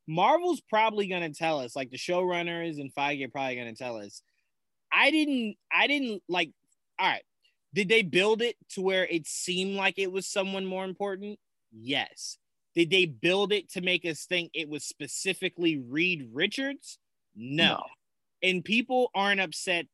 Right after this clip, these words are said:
Speaker 1: Well, let me not say people. Most people aren't upset that it wasn't anybody. Most people are upset it wasn't specifically Reed Richards.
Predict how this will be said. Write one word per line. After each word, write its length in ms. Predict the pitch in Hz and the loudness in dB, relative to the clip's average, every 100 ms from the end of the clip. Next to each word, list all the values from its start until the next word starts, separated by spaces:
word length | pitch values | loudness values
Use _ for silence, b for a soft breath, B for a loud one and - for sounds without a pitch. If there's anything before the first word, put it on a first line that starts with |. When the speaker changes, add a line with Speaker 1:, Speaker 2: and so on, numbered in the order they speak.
| - | -4
Speaker 1:
Well, 280 | 165 165 - _ - | 0 0 -2 _ -8
let 100 | 156 | -4
me 60 | 147 | -2
not 140 | 123 | -4
say 140 | 117 | -6
people. 360 | - 113 - 57 _ _ _ _ _ | -12 -14 -16 -20 _ _ _ _ _
Most 360 | 151 214 277 - | 2 4 4 4
people 280 | 254 233 - | 2 2 0
aren't 220 | 185 190 | 0 0
upset 500 | 180 156 - 160 143 - _ 127 | 0 -4 0 2 2 -4 _ -6
that 160 | 151 156 | -2 -2
it 100 | 143 | -2
wasn't 380 | 156 139 131 - | -2 -4 -10 -6
anybody. 680 | 190 202 127 110 92 92 104 _ _ _ _ | -2 -2 -2 -8 -10 -16 -20 _ _ _ _
Most 280 | 151 220 240 | 4 4 4
people 200 | 240 196 | -2 0
are 100 | 165 | 0
upset 340 | 147 - 156 143 | 0 -2 -4 -2
it 100 | 143 | -4
wasn't 380 | 151 160 147 131 | -4 -4 -6 -12
specifically 1120 | - - 156 - - 208 190 185 160 165 156 | -14 -8 -8 -6 -2 0 0 -2 0 0 0
Reed 400 | 123 143 147 131 | -2 -4 -4 -6
Richards. 540 | 117 143 - 82 - | -4 -6 -6 -16 -20